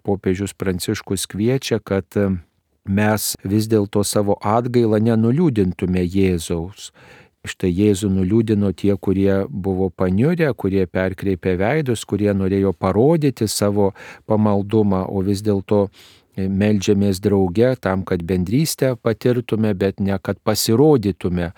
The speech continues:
Meldžiamės atskirai, po vieną, savo kambarėliuose, savo maldos kampeliuose, tam, kad iš tiesų klausytume Jėzaus,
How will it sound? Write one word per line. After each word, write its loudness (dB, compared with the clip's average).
Meldžiamės 0
atskirai, 0
po -4
vieną, 0
savo -4
kambarėliuose, 0
savo -4
maldos -2
kampeliuose, -2
tam, -2
kad -2
iš -8
tiesų -2
klausytume 2
Jėzaus, 0